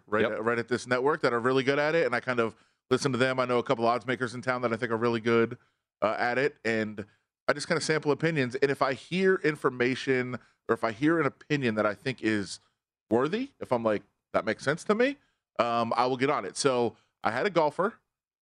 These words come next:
Speaker 1: this week, and I was like, "Ah, I'm kinda, I wanna do it. I'm not sure." And I had a friend who is pretty good who texted me, who was not in town, and he's like, "Hey, have you seen the number on this? I kinda wanna get down on it. Any chance?"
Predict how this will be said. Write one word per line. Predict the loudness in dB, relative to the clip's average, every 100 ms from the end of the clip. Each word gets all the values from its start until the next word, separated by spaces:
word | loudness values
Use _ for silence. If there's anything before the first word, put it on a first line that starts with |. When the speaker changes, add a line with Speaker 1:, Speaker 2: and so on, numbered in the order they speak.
| _
Speaker 1:
this | -2 2
week, | 0 0 -4 _ _ _ _ _ _
and | 0 2 2 0 0 -2
I | -2
was | -2 0
like, | 0 0 -6
"Ah, | -6 -6
I'm | -8
kinda, | -6 -2 0
I | -2
wanna | 0 0 2
do | 2 4
it. | 4
I'm | 2
not | 0 -4
sure." | 0 4 4 2 0 _ _ _ _
And | 0 0 2
I | 0
had | 0
a | -2
friend | 0 0 0 2
who | 2 2 0
is | -2
pretty | 0 2
good | 2 2 -6 _ _ _ _
who | 2 2
texted | 0 -4 -4
me, | -2 0 2
who |
was | 2 2
not | 0 -2
in | -4
town, | -2 -2 0
and | -2
he's | -4 0
like, | 0 -2 _ _ _ _
"Hey, | -2 0 0
have | 0
you | -2
seen | -2
the | -2
number | 0 0
on | 0
this? | 0 0
I | -2
kinda | -4 -2
wanna | -4
get | -4 0
down | 0 2
on | 0 0
it. | 0 2
Any | 0 -2
chance?" | -2 -2 0 -2 -6